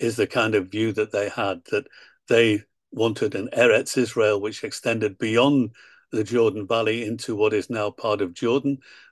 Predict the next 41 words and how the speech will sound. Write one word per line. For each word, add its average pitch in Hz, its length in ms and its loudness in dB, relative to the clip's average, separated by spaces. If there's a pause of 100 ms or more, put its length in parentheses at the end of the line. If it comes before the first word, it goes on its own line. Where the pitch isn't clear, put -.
They 117 100 0
wanted 107 320 -4
it 110 140 -8
to - 100 -4
extend 120 580 -4
to 117 120 -8
the 104 120 -4
Golan 107 400 0
Heights 110 400 -4
and 104 300 -8 (400)
even 107 260 0
into 101 260 -6
southern 107 340 -2
Lebanon, 113 540 0 (340)
and 117 120 0
they 113 80 4
wanted 117 320 0
it 110 160 -6
to 120 100 -4
expand 107 580 -4 (340)
across 117 340 0
the 131 100 -2
Sinai. 110 420 -2
So 135 320 2 (440)
there, 143 220 6
there 147 240 8
is 139 160 8
a 131 140 4
kind 127 240 -2
of 110 100 -2
mentality 123 760 -4
and 113 140 -4
a 104 140 -2 (340)
history 135 420 0
of 104 140 -4
that 135 220 -4
kind 117 220 -6
of 110 80 -12
thinking 110 500 -4 (340)
within, 110 580 0
uh, 104 320 -4